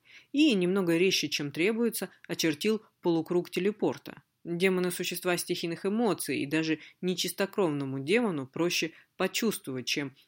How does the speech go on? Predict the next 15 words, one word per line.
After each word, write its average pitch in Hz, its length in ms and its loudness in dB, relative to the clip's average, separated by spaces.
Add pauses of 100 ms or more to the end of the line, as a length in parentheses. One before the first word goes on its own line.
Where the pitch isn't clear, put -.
(160)
объяснить 185 600 -2
словами, 180 520 0
пусть 151 200 -6
даже 151 180 0
самому 160 360 -4
себе, 156 300 -2
что - 220 -4
именно 147 440 -2
так 127 220 -6
опасался 175 580 -2
он 160 120 -2
увидеть 151 360 -2
в 151 60 -4
глазах 143 340 0
советника. 165 640 -4